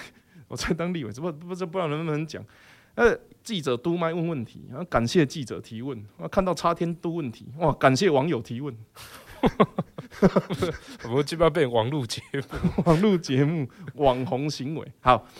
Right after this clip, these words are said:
Speaker 1: 总之，在国内造谣有，有，有罪可以罚嘛，对不对？
Speaker 2: 嗯。
Speaker 1: 好啊，然后如果是什么侮辱啦、性骚扰啦、言辞上的攻击、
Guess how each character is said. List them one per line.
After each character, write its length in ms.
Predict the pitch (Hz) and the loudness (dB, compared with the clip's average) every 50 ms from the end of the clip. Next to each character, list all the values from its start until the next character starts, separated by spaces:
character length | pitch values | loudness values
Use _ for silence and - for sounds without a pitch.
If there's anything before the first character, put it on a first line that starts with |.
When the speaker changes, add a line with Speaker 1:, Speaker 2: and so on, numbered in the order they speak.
| - - - - _ _ | -20 -20 -20 -20 _ _
Speaker 1:
总 180 | - 147 160 | 4 4 6
之， 260 | 165 214 240 226 - - - - - _ | 6 6 4 2 0 -4 -10 -18 -20 _
在 240 | _ - 269 247 190 - - - | _ 6 8 8 8 4 0 0
国 220 | _ - 165 160 180 | _ 8 10 10 10
内 260 | 214 240 180 - - - _ | 8 6 4 2 -2 -8 _
造 220 | - 233 190 151 | 6 8 8 8
谣 180 | 135 117 113 123 | 6 6 4 4
有， 140 | 131 131 - | 2 0 0
有， 160 | - 147 147 - - | 0 0 0 2 0
有 100 | 143 135 | -2 0
罪 180 | - 214 180 | 2 2 2
可 120 | - - 160 | 2 2 0
以 60 | 139 | -2
罚 200 | - - 98 95 | -2 -6 -8 -8
嘛， 140 | 104 107 107 | -8 -8 -6
对 120 | 120 131 | -4 -4
不 60 | 127 | -2
对？ 160 | 131 120 - - - | -2 -4 -4 -6 -8
Speaker 2:
嗯。 160 | 123 107 95 87 - _ | -8 -8 -8 -10 -14 _
Speaker 1:
好 140 | - 113 | -6 -6
啊， 140 | 107 - 160 185 | 0 2 2 4
然 140 | 190 170 | 6 6
后 100 | 165 196 | 6 6
如 180 | 202 160 165 208 | 6 4 2 2
果 120 | 202 151 | 2 0
是 160 | 131 - 196 180 | 0 -2 -6 -6
什 140 | - - | -6 -4
么 180 | 117 117 123 123 - _ | -2 -2 -2 -4 -4 _
侮 260 | - 156 151 160 165 165 | 2 4 4 4 4 4
辱 380 | 180 220 294 285 269 247 226 | 2 2 2 0 0 2 2
啦、 200 | 226 226 220 214 - _ _ _ _ _ _ _ _ _ _ _ | 2 2 2 0 -6 _ _ _ _ _ _ _ _ _ _ _
性 340 | - - - 294 269 233 214 | -12 -6 -4 0 0 2 0
骚 260 | 185 - 247 240 247 | 2 2 4 4 6
扰 180 | 247 196 131 131 | 6 4 2 2
啦、 280 | 165 170 170 165 160 - _ _ - | 2 0 0 -2 -8 -16 _ _ -12
言 420 | - 175 165 180 196 220 269 320 311 | -2 4 6 6 8 6 4 0 -2
辞 280 | - - - 160 190 | -2 -4 -4 -4 -4
上 200 | 196 - 226 202 196 | -2 -2 -2 -2 -2
的 60 | 185 | -4
攻 360 | 180 - - 214 214 233 247 | -6 -4 -2 -2 0 0 -2
击、 320 | 220 - - 110 113 139 | -4 -6 -8 -10 -10 -10